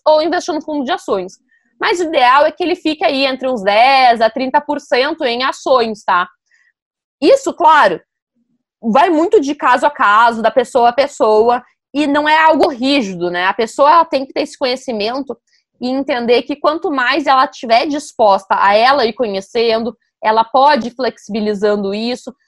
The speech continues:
ela tem que fazer um exercício de autoconhecimento pra ver, assim, ah, será que eu tô muito exposta em ações? Será que eu aguento essa volatilidade ou não? Então, é um ex-, um ex-, um exercíciozinho mais de autoconhecimento. Mas aí,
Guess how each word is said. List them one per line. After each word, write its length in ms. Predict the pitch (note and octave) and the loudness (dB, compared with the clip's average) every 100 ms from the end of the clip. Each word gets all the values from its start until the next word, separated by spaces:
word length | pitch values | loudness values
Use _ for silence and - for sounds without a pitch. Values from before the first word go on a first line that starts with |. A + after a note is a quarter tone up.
| _ | _
ela 180 | A#3 C4+ | 0 0
tem 140 | C#4 C#4 | 0 -2
que 60 | |
fazer 200 | C#4 C4 | 0 0
um 80 | C4+ | 0
exercício 840 | C#4+ B3+ A#3+ - - D4+ E4+ C#4+ | 0 0 0 -4 -6 -6 -4 -4
de 80 | G#3 | 0
autoconhecimento 1080 | A#3+ C#4 - C4 A#3 A3+ A#3+ G#3+ A3+ B3 B3+ | 0 0 -4 -8 -8 -8 -8 -6 -6 -6 -6
pra 180 | A3 G#3+ | -2 0
ver, 200 | G#3 G#3+ | 0 -2
assim, 280 | - A#3+ - _ _ _ _ - | -2 -8 -10 _ _ _ _ -2
ah, 320 | G#3+ A#3+ - - | 0 2 -2 -8
será 280 | _ G#3+ G#3+ | _ -4 0
que 80 | C#4 | 0
eu 80 | |
tô 180 | C#4+ C4+ | 2 0
muito 240 | B3+ C4 B3+ | 0 -4 -8
exposta 460 | - A#3+ B3 - | 0 2 2 -2
em 80 | G#3+ | -6
ações? 520 | G#3+ B3 A#3 A#3 A#3 | -4 0 0 0 -2
Será 140 | B3 G#3 | -4 -2
que 100 | B3 | 0
eu 40 | |
aguento 400 | G#3+ G#3 A3 A#3 | 0 0 -4 -4
essa 160 | A#3+ G#3+ | -8 -6
volatilidade 760 | F#3+ G3 A3 G3+ G3 A3 G3+ | -2 -2 -4 -2 0 0 0
ou 180 | F3+ F#3+ | -4 -2
não? 320 | G3+ A3 A3+ _ _ | -2 -2 -6 _ _
Então, 300 | A#3+ A#3+ C4 | -8 -2 0
é 60 | C#4+ | 0
um 100 | D#4 | 0
ex-, 220 | D#4 - - | -4 -10 -10
um 160 | B3 B3 | -6 -6
ex-, 160 | C4 D#4 B3 - | -4 -4 -4 -6
um 160 | A#3+ | -6
exercíciozinho 960 | A#3+ A#3 B3 - C#4+ C#4+ B3 G#3+ C4 C4+ | -4 -2 -2 -4 -10 -8 -8 -6 -6 -4
mais 360 | A3+ A#3+ B3+ | -2 -2 -4
de 160 | A3+ B3+ | -6 -4
autoconhecimento. 1000 | A#3 A#3 - B3+ A#3+ - C#4 A3 F#3 E3+ _ _ _ _ _ _ _ B3 | 0 -2 -2 -10 -8 -10 -8 -6 -6 -10 _ _ _ _ _ _ _ 0
Mas 220 | C4 C#4 | 0 2
aí, 340 | C#4 C#4 A3+ | 2 0 -4